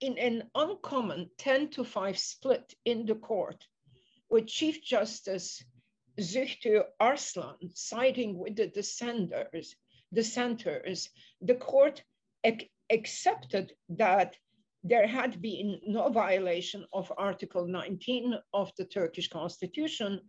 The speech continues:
that guarantees the security and liberty of the person, but they felt that there were sufficient grounds to uphold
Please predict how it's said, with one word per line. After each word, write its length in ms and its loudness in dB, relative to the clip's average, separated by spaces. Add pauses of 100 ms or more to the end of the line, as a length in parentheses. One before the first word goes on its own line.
(280)
that 220 4
guarantees 560 -2
the 100 -8
security 640 -4
and 240 -6
liberty 460 -4 (120)
of 200 -2
the 80 -8
person, 540 -4 (340)
but 260 4
they 160 4
felt 380 -2
that 240 0
there 160 -2
were 220 -4
sufficient 680 -4
grounds 480 -6
to 240 -6
uphold 540 0